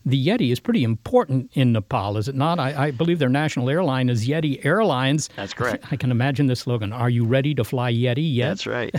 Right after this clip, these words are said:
Speaker 2: And, uh,
Speaker 1: <laughs>
Speaker 2: if you travel around Kathmandu like I have, it's one of their biggest industries is tourists, uh, acquiring Yeti souvenirs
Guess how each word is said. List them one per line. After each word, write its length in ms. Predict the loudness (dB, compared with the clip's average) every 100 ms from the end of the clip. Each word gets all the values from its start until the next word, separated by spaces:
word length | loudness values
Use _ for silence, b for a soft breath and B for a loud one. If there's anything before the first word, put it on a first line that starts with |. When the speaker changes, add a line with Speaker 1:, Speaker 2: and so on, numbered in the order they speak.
| -4
Speaker 2:
And, 360 | -2 -2 -2 -2
uh, 300 | -2 -2 -4 -10
Speaker 1:
<laughs> 140 | -12
Speaker 2:
if 160 | -12 -6
you 140 | -6
travel 380 | 0 0 2 0
around 180 | -2 -2
Kathmandu 560 | -2 -2 -4 -4 -2
like 220 | -2 -2 -4
I 160 | -4
have, 320 | -2 -4 -6 -10 B B B B
it's 220 | -6 -4
one 140 | -2
of 60 | 0
their 120 | 0
biggest 540 | 0 0 -2 -4 -8 -6
industries 560 | -4 -4 -4 -8 -8
is 140 | -8 -8
tourists, 640 | -4 -2 -2 -2 -8 -10
uh, 220 | -6 -6 -6
acquiring 500 | -8 -2 -2 -2 -6
Yeti 260 | -6 -6 -6
souvenirs 680 | -6 -6 -4 -2 -4 -8